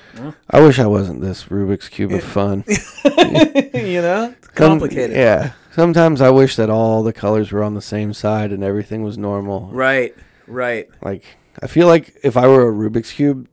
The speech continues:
Speaker 2: there'd be, like, you know, there's, like, red, white, yellow, all the colors of the rainbow, right?
Speaker 1: Right.
Speaker 2: But there's, like, for me, I think there's, like, one, like, fluorescent pink dot too, and they're like, "Well, where's this matchup?" And you're like, "That's the joke. You'll never get the puzzle.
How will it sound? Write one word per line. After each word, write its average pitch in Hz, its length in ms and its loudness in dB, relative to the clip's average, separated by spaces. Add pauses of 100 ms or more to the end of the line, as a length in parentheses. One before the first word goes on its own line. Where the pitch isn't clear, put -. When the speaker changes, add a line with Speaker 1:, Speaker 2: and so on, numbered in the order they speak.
(120)
Speaker 2:
there'd 113 220 -10
be, 110 100 -4
like, 98 200 -6
you 107 60 -10
know, 92 100 -10
there's, 92 180 -10
like, 85 100 -16
red, 110 420 -4
white, 107 460 -4
yellow, 104 520 -4
all 107 180 -8
the 101 220 -6 (100)
colors 110 240 -6
of 92 60 -12
the 90 80 -10
rainbow, 87 360 -12
right? 82 320 -14
Speaker 1:
Right. 135 400 -6 (380)
Speaker 2:
But - 140 -2
there's, 110 200 2
like, 104 160 -6
for - 140 -10
me, 123 200 2
I 131 40 0
think 139 200 -8
there's, 160 160 -4
like, 90 140 -8
one, 110 320 -8
like, 87 240 -10 (300)
fluorescent 98 840 -8
pink 95 340 -14
dot 80 300 -10
too, 107 220 -6
and 104 100 -10
they're 98 80 -8
like, 92 160 -12
"Well, 113 120 -6
where's 135 240 2
this 147 140 -2
matchup?" 110 360 -6
And 110 60 -10
you're 101 100 -10
like, 101 140 -16 (420)
"That's - 160 -20
the - 140 -20
joke. - 340 -16
You'll 87 100 -10
never 95 320 -6
get 90 180 -8
the 123 60 -8
puzzle. 107 180 -2